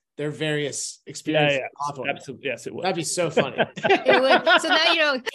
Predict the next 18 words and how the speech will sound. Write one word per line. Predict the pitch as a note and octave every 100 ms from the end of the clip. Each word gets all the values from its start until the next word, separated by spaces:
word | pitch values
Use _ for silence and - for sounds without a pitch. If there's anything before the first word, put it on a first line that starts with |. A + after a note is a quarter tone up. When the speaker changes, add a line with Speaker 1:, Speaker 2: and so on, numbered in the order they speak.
| B4+
Speaker 3:
Anyway, | D#4 D#4+ - D4
thank | D#4 D#4+ E4
you | D#4+
so | - D#4+ D#4+
much | D#4 C#4+ -
for | C4
Speaker 2:
Thank | B3+
Speaker 3:
talking | C4+ C4+ C4+
to | B3
Speaker 2:
you. | C4+
Speaker 3:
me. | B3+ _ _ F#3
Speaker 1:
Thank | A3 F#3
you. | D3 B2 _ _
Speaker 2:
Thank | D3 D3+
you | D#3+
very | B3 B3
Speaker 3:
Bye. | A#3+
Speaker 2:
much. | B3